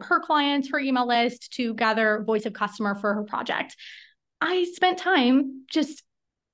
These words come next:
sixty seconds, doing an I G story, walking people through what we were doing,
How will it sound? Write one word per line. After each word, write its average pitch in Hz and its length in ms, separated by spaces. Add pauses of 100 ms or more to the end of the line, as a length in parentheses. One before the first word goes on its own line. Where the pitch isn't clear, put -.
(160)
sixty 311 300
seconds, 285 480
doing 277 180
an 277 80
I 233 160
G 320 140
story, 240 540 (260)
walking 247 360
people 233 220
through 220 200
what 220 140
we - 80
were - 120
doing, - 360